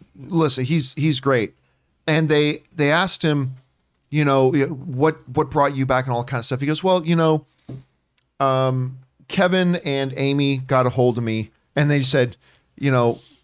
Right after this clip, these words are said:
'We want, we want to get together and talk. You know what this is about.'" I thought that was funny. It's like, yeah, why else would Kevin Feige and, and Amy Pascal become,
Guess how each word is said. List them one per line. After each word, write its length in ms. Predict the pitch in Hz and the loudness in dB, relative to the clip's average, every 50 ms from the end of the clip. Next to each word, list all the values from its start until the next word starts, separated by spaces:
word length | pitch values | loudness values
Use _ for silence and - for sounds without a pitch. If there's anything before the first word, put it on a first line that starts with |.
| _ _ - - - - | _ _ -20 -18 -12 -4
'We 140 | 165 165 190 | 0 2 2
want, 260 | 202 208 196 196 185 | 4 4 2 2 2
we 80 | 185 196 | 2 2
want 160 | 202 202 190 | 2 2 0
to 20 | |
get 120 | 175 180 - | 0 0 0
together 160 | 190 180 165 | 0 0 0
and 100 | 151 - | 0 0
talk. 340 | - 151 117 101 - - - | 0 0 0 0 -4 -2 0
You 120 | 294 294 | 2 2
know 100 | 196 151 | 4 4
what 140 | 131 123 - | 2 2 0
this 180 | 107 92 - | -2 -4 -4
is 120 | - - - | -4 -4 -10
about.'" 420 | 90 - 92 90 90 92 92 - _ _ _ _ _ _ _ _ _ - - - - | -6 -4 -4 -2 -2 -4 -4 -6 _ _ _ _ _ _ _ _ _ -20 -20 -4 -2
I 100 | - 269 | 0 0
thought 260 | - 302 277 277 269 - | 2 0 0 0 0 0
that 200 | 220 226 226 220 | 0 2 4 4
was 240 | 202 196 180 - | 2 2 2 0
funny. 360 | - - 202 196 196 190 160 196 | -2 0 0 2 2 2 2 2
It's 220 | 190 170 - 220 214 - | 2 2 0 0 0 2
like, 240 | 254 247 240 - | 2 0 0 0
yeah, 600 | - 196 180 - - - 135 - _ - 202 202 | 0 -2 -2 0 -2 -4 -6 -6 _ -4 0 0
why 260 | 220 226 - - 269 277 | 2 4 4 4 4 4
else 240 | 277 - - 170 | 2 2 2 2
would 140 | 359 240 190 | 0 0 0
Kevin 360 | - - - 247 233 226 220 | 0 -2 0 0 0 0 0
Feige 560 | 185 247 220 220 226 214 185 190 190 175 180 175 | 0 2 2 2 2 2 2 2 2 2 2 2
and, 160 | 175 170 170 | 2 2 2
and 320 | 175 180 180 180 175 170 - | 2 2 2 2 0 0 0
Amy 200 | 190 190 196 196 | 2 2 2 4
Pascal 400 | 170 190 175 170 - 190 180 175 | 4 2 2 2 2 2 2 2
become, 320 | 156 170 175 175 156 135 | 2 2 2 2 0 0